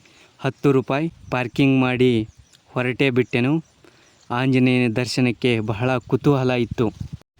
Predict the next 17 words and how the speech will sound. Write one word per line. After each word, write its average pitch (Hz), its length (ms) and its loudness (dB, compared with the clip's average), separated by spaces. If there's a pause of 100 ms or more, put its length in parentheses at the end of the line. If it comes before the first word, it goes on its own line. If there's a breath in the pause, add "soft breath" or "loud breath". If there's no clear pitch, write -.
(260)
ಫಸ್ಟ್ - 360 -4 (320)
ಎಂಟ್ರಿ 131 380 2
ಆದ 123 280 -2
ತಕ್ಷಣ 123 380 -4 (380)
ನನಗೆ 123 260 0
ಒಂದು 120 260 2 (140)
ಕೇಸರಿ 127 440 2
ಶಾಲನ್ನು 123 520 0 (400 loud breath)
ಖರೀದಿ 131 360 2
ಮಾಡಬೇಕು 127 600 0
ಎನಿಸಿತು. 120 460 2 (500 loud breath)
ತೆಗೆದುಕೊಂಡು 127 580 0 (500 loud breath)
ಹೋಗಿ 131 320 2
ಒಳಗಡೆ 123 500 0
ಹೊರಟೆ. 113 380 -4 (600 loud breath)
ಇದು 135 200 2
ಕೂಡ 135 260 2